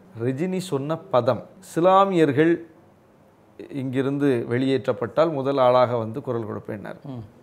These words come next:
Speaker 1: இஸ்லாமியர்கள் ஏன் முதல்ல வெளியேற்றப்படணும் அப்படிங்கிற கேள்வி இருக்குல்ல, அந்த கேள்வியே, அந்த, அந்த பதமே ரொம்ப ஆபத்தானதா நான் பார்க்கிறேன். இஸ்லாமியர்கள் ஏன் வெளியேற்றப்படணும்?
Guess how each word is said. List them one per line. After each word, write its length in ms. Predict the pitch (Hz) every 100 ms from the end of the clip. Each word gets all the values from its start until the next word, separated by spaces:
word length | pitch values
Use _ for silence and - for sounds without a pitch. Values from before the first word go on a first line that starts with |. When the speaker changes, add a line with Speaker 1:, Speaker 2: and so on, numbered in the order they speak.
| _ _ _ _ - - -
Speaker 1:
இஸ்லாமியர்கள் 540 | - 165 160 143 139
ஏன் 180 | 135 143
முதல்ல 220 | 127 120
வெளியேற்றப்படணும் 680 | 120 123 123 117 110 113 110 - _ -
அப்படிங்கிற 260 | 113 131 127
கேள்வி 280 | - 127 127
இருக்குல்ல, 320 | 113 - 107 - _ _ _ _ _ _ _ _ _ _
அந்த 200 | 113 120 120 -
கேள்வியே, 560 | 180 220 233 233 226 180 - - _ _
அந்த, 260 | - 123 127
அந்த 180 | 120 123
பதமே 380 | 170 202 247 254
ரொம்ப 300 | 220 190 175
ஆபத்தானதா 440 | 170 170 160 151 151
நான் 160 | 127
பார்க்கிறேன். 340 | 113 - - - 139
இஸ்லாமியர்கள் 580 | - 254 269 262 240
ஏன் 100 | 254 240
வெளியேற்றப்படணும்? 640 | 240 226 214 220 185 110